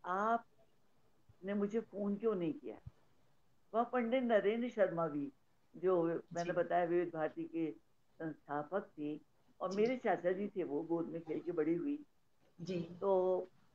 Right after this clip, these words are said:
Speaker 1: उन्होंने बता दिया था, "ये नागर जी की बेटी है।" तो उन्होंने, चोपड़ा साहब ने पूछा कि, "आपने मुझे फ़ोन नहीं किया?"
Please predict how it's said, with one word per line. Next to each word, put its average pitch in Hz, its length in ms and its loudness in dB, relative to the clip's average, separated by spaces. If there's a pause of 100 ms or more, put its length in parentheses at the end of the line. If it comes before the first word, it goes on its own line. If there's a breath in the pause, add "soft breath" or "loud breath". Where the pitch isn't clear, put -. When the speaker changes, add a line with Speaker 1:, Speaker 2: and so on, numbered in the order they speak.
Speaker 1:
उन्होंने 247 360 0
बता 196 340 6
दिया 196 300 6
था, - 220 -16 (340)
"ये 165 140 0
नागर 156 340 -2
जी 180 140 -6
की 175 140 -8
बेटी 143 320 -4
है।" 127 140 -20 (760)
तो 247 100 0 (440)
उन्होंने, 220 400 -2 (760)
चोपड़ा 180 220 0
साहब 196 200 0
ने 214 80 -4
पूछा 190 320 -4 (680)
कि, 233 380 -2
"आपने 190 680 -4
मुझे 190 200 -2
फ़ोन 202 260 -6
नहीं 208 200 0
किया?" 202 300 0